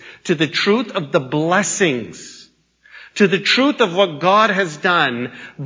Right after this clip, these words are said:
bypassing what we can't believe to be true. The Holy Spirit reminds us of what Christ has done, and we have then all authority to know truth, and then we can live in truth.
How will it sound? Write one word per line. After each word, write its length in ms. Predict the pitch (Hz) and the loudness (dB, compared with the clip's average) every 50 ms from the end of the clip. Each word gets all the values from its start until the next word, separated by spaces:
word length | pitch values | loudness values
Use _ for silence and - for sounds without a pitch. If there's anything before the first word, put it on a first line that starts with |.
| - - | 0 2
bypassing 960 | 202 254 269 285 285 208 - 214 220 202 196 190 - - 208 190 180 180 170 | 4 6 6 4 4 2 0 2 4 4 4 2 2 0 0 2 2 2 4
what 220 | 165 185 180 175 160 | 4 4 4 4 2
we 240 | 165 226 269 285 | 2 2 2 0
can't 360 | 262 - - 233 240 254 233 170 | -2 -4 -2 0 0 0 0 0
believe 420 | 208 202 196 208 214 220 202 208 | 0 0 0 0 0 -2 -2 -2
to 80 | 202 175 | -4 -4
be 200 | 160 185 165 151 | -2 -4 -4 -4
true. 540 | - - 190 196 180 147 131 135 131 - - - - - | -4 -2 0 2 2 2 0 -2 -4 -6 -12 -18 0 0
The 80 | 196 | 0
Holy 420 | - - 220 269 330 339 330 294 220 | 2 4 6 6 6 8 6 4 2
Spirit 480 | - - - 262 254 247 240 220 208 | 0 0 2 4 6 6 6 6 4
reminds 560 | 208 202 190 185 196 196 196 208 208 190 143 | 2 2 2 2 2 4 4 4 2 0 0
us 320 | 139 127 117 127 127 - - - - - | -2 -2 -2 -4 -6 -8 -16 -18 -10 -2
of 140 | - 202 185 | 0 2 4
what 300 | 208 226 220 220 220 - | 6 4 4 4 0 -6
Christ 520 | - - - 233 277 294 320 294 - - - | -8 -4 2 4 6 6 6 4 4 2 2
has 240 | 269 254 208 180 170 | 2 2 2 -2 0
done, 520 | - 220 202 190 170 143 131 131 143 139 - - - - | 2 4 4 6 4 4 2 0 -4 -6 -10 -14 -4 0
and 180 | 202 196 202 | 2 4 4
we 100 | 226 233 | 4 4
have 300 | 196 220 226 220 185 180 | 4 4 4 2 2 2
then 300 | 240 254 240 233 240 240 233 - - | 4 4 4 4 2 0 -6 -4 4
all 420 | - 277 302 359 381 381 349 302 | 6 8 10 10 10 8 8 6
authority 640 | 294 - - - 285 285 277 262 254 226 208 214 208 | 4 4 2 2 4 6 6 6 6 6 4 2 0
to 220 | 170 - 214 220 | 0 2 2 2
know 480 | 202 196 208 214 240 302 339 370 381 - | 4 4 4 6 6 6 8 6 6 4
truth, 440 | - - 262 294 285 294 294 285 285 - - - - | 4 4 6 6 6 6 6 4 0 -4 -12 -4 0
and 220 | - 226 233 220 | 2 4 4 4
then 280 | 233 262 285 285 269 254 | 4 6 6 6 6 6
we 160 | 262 247 214 | 6 4 4
can 440 | - - 226 240 233 220 202 185 190 | 4 4 4 6 6 4 4 4 4
live 520 | 226 285 320 302 247 180 151 156 - - | 6 6 6 6 4 0 -4 -8 -8 0
in 340 | 220 214 202 190 170 160 143 | 2 2 4 4 4 2 0
truth. 400 | - - - 170 156 135 101 - | -2 -2 0 0 0 0 -2 -6